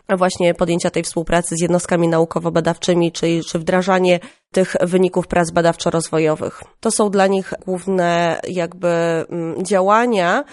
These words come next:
Jeżeli chodzi o oś priorytetową, tutaj naszą trzecią, jeżeli, e, mówimy o regionalnym programie operacyjnym, internacjonalizacja, czyli udział w targach, misjach gospodarczych, to też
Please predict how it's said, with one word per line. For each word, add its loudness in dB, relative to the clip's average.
Jeżeli 0
chodzi -2
o 4
oś 0
priorytetową, 0
tutaj 0
naszą -2
trzecią, 0
jeżeli, -2
e, 0
mówimy -2
o 4
regionalnym 2
programie 2
operacyjnym, 0
internacjonalizacja, 2
czyli -4
udział 0
w -16
targach, -2
misjach -2
gospodarczych, -2
to -2
też -2